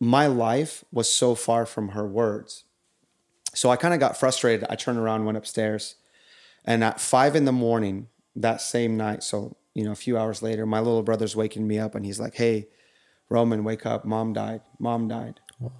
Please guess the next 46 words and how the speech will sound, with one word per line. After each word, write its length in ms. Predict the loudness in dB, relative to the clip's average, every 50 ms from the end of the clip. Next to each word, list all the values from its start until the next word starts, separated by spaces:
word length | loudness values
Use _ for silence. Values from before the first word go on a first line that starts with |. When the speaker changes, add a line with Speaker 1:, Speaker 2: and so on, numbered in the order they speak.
| -20 _ _ _ _ _ _ _ -10
Speaker 1:
So 180 | -4 2 2 2
that 260 | 4 6 6 6 6
was, 440 | 6 4 4 4 2 0 -4 -4 -8 _ _ _ _ _ _ _ _ _ _ 6
that 100 | 6 8
was 160 | 8 6 4
the 60 | 4
last 280 | 2 2 2 2 0 0
words 180 | 0 -2 0 -2
she 100 | -6 -6
said 300 | -6 -4 -2 -2 -2 -2
to 80 | -4 -8
me. 240 | -8 -8 -10 -12 _ _ _ _ _ _ _ -20 -20 _
So 180 | -4 2 2 2
that 420 | 4 6 6 6 6 4 2 0 0
day 420 | 2 2 2 2 0 -2 -6 -8 _ _ _ 0
after 340 | 2 2 2 2 0 -2 0
her 160 | 0 0 -2
death 520 | 0 0 0 0 0 -2 -4 -8 -12 -18 _ _ _ _ _ _ _ _ -4
was 140 | -2 -2
kinda 260 | 0 0 0 2 2 4
like 200 | 2 2 0 0
my 140 | 0 0
rock 320 | 2 0 0 -2 -4 -6 -4
bottom, 360 | -2 -2 -2 -4 -6 -10 -14 _ _ _ _ _ -6
you 120 | -4 -2
know, 100 | 0 0
Speaker 2:
Yeah. 60 | 0 0
Speaker 1:
looking 240 | 0 0 0 -2 -2
back 280 | 0 -2 -4 -4 -8 _ _ _ _ _ _ _ _ _ _ _ _ _ _ -8
at 140 | -8 -6 -4
this 220 | -4 -4 -4 -2
now. 440 | -2 -2 0 0 -2 -2 -4 -6 -10 _ _ _ _ _ _ _ _ _ _ _ _ _ _ _ _ _ -20 -14 -6
And 100 | 0 2 2
I 60 | 4
begin 320 | 4 2 2 4 2 4 4
to, 260 | 2 2 2 0 -4 -8 -4
the 160 | 0 0 2 4
enemy 300 | 4 4 6 6 4 4
began 360 | 2 0 0 0 0 2 2
to 60 | 2 0
lie 300 | 2 2 2 2 2 2
to 80 | 0 -2
me 240 | -2 -2 -4 -4
and 120 | -4 -6 -6
just, 220 | -6 -6 -6 -6 -4
like, 340 | -6 -6 -6 -10 -14 _